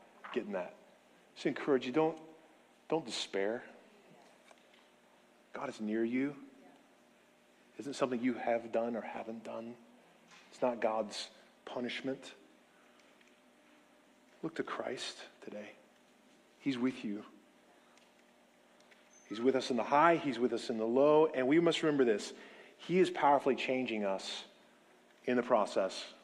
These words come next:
wherever we are in that journey. You see, Jesus reveals himself, transforms, not by changing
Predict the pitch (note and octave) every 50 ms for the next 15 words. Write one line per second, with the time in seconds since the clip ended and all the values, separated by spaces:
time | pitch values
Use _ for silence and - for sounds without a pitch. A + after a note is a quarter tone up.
0 | - _ _ - - - _ _ _ - A2 A2 G#2 G#2+ G2+ G2+ G2+ F2+ F#2 -
1 | - - - - - - _ _ - - _ - - - - - - - - -
2 | - - - - A#2+ A#2 A#2 A2 G#2+ G#2 A2 A#2+ G#2+ F#2+ F#2 F2 - - - -
3 | - - - _ _ _ _ _ _ _ _ _ - - - _ _ - - -
4 | - - - - - - - A#2+ - E3 C#3+ - D#3+ F#3+ G#3 A#3 B3 - - G#3
5 | F3+ D3 F3+ F#3+ G3 F#3+ - D#3+ C#3 - - D3 C3+ C#3 C#3 - - - F3+ F3+
6 | G3 G3 F#3 - - - G3+ G3 F#3+ F3 C#3+ C3 B2+ B2 C#3+ D3 E3+ E3+ F3 E3+
7 | E3+ - - F3 E3 E3+ F3 D#3+ D#3 D3+ C#3+ C#3 C3+